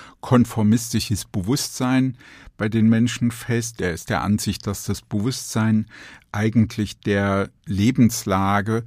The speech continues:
vieler Menschen hinterherhinkt,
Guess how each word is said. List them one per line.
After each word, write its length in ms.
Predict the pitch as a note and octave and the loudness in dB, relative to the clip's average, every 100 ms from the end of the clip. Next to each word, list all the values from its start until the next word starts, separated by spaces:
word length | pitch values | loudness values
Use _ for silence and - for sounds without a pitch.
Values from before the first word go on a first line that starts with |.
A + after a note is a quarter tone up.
| - - - | -10 -20 -12
vieler 320 | - A2+ A#2 | 0 4 6
Menschen 480 | G#2+ G#2 A2 - G#2 | 6 4 2 2 0
hinterherhinkt, 1400 | - G#2+ G2 G2 E2 - G#2+ A2 G2 C#3 C3+ C3+ - | 2 2 2 -2 -4 -2 0 0 -2 0 2 0 -6